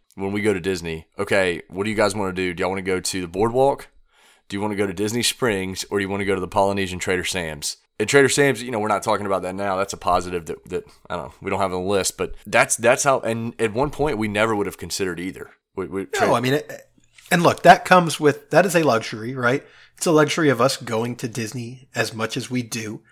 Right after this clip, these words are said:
Speaker 2: because, you know, if, if I'm going once a year, if I'm going once every five years, I'm, I'm doing Disney, I'm going to the parks open, I'm staying till close, right? And that's all I'm doing. But there is this whole world at, at Disney Springs out, outside of the parks that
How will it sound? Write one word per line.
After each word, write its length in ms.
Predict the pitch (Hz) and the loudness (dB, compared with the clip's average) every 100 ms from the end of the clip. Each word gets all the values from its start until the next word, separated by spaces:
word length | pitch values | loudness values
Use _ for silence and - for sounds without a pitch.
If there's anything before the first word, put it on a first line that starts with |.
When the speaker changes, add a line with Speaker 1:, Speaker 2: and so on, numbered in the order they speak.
| _ | _
Speaker 2:
because, 480 | 143 151 143 - - _ _ - | 0 4 4 4 -10 _ _ -2
you 100 | 190 | 2
know, 140 | 135 | 2
if, 120 | 135 | 2
if 160 | 131 156 | 2 6
I'm 160 | 165 | 8
going 300 | 160 160 139 | 8 6 6
once 260 | 127 220 - | 4 2 2
a 40 | 131 | 0
year, 420 | 117 117 143 160 | 0 4 4 4
if 120 | 120 | 4
I'm 140 | 117 117 | 2 0
going 220 | 120 113 | -2 -2
once 220 | 127 - | -4 -2
every 200 | 131 113 | -2 -2
five 400 | - 113 113 113 | -2 0 0 -2
years, 420 | 123 139 160 - - _ | -2 -2 -2 -8 -14 _
I'm, 200 | - 123 - | -2 -2 0
I'm 140 | 135 | 0
doing 320 | 113 139 127 117 | 2 2 2 0
Disney, 500 | 123 123 123 127 - | -2 -2 -4 -6 -8
I'm 120 | 117 | -8
going 260 | 110 117 120 | -2 0 0
to 60 | |
the 100 | 113 | -2
parks 340 | - 127 127 123 | 2 2 4 0
open, 300 | 127 165 170 | 0 0 -2
I'm 160 | 123 | -4
staying 300 | - 120 120 | -4 -4 -2
till 160 | - 117 | -4 -6
close, 380 | - 208 160 110 | 0 2 2 0
right? 180 | 120 123 | -4 -2
And 80 | |
that's 180 | 120 113 | -2 0
all 160 | 131 117 | 0 0
I'm 140 | 104 | -2
doing. 500 | 104 151 123 104 - - _ _ | -2 0 0 -4 -14 -20 _ _
But 180 | 131 131 | -2 2
there 160 | - 147 | 6 6
is 180 | 180 147 | 4 0
this 200 | 139 - | -4 0
whole 380 | 131 127 123 | 2 2 0
world 440 | 113 123 127 117 113 | -2 0 2 2 -2
at, 180 | 120 - | -8 -8
at 140 | 123 - | -8 -6
Disney 280 | 123 113 | -6 -8
Springs 400 | 104 - 127 113 | -10 -6 -4 -4
out, 240 | 113 117 - | -2 -4 -2
outside 420 | 123 - - 120 | -2 -2 -2 -4
of 60 | 110 | -4
the 60 | 98 | -6
parks 460 | - 131 117 - | 0 0 0 -8
that 380 | 113 113 110 | -6 -4 -4